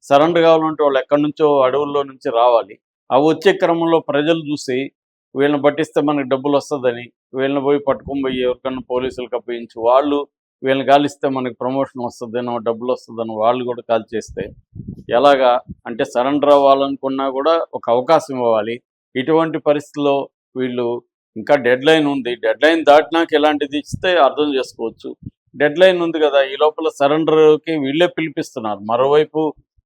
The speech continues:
ఇటు పోస్టర్లు వేశారు, ఇంకొక పోస్టర్లు కూడా వేశారు. ఆ పోస్టర్లో మా-, మావోయిస్టులకి పిలుపు అని చెప్పి మీరు సరెండర్ అవ్వమని చెప్తున్నారు.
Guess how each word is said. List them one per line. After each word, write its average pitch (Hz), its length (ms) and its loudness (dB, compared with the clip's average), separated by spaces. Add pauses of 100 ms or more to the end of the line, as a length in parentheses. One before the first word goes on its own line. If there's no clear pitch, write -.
(100)
ఇటు 117 160 -8
పోస్టర్లు 147 500 2
వేశారు, 170 300 4
ఇంకొక 170 440 0
పోస్టర్లు 165 320 -2
కూడా 135 180 0
వేశారు. 117 240 -2
ఆ 123 60 4
పోస్టర్లో 156 540 0
మా-, 143 580 -4
మావోయిస్టులకి 147 880 2
పిలుపు 139 360 -4
అని 143 160 0
చెప్పి 143 240 -4
మీరు 143 240 -4
సరెండర్ 143 440 0
అవ్వమని 135 420 0
చెప్తున్నారు. 101 440 -10